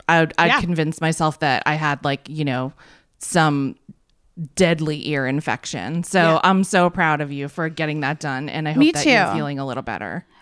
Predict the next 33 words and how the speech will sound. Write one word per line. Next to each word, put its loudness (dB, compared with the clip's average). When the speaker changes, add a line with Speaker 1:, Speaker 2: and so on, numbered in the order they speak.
Speaker 3:
I 4
Speaker 2:
Yeah. 2
Speaker 3:
also 4
feel 2
like, 2
Shantira, 2
you're -2
on 0
a 2
real 2
journey -2
of -4
owning -2
your -2
body 2
and 2
your 0
health -2
this -4
year. 0
And -2
so -6
Speaker 2:
I 2
Speaker 3:
if, 4
Speaker 2:
am. -2
Speaker 3:
if 0
Speaker 2:
That 2
was 2
Speaker 3:
this -2
Speaker 2:
my 4
Speaker 3:
year 2
is 2
Speaker 2:
manifestation 0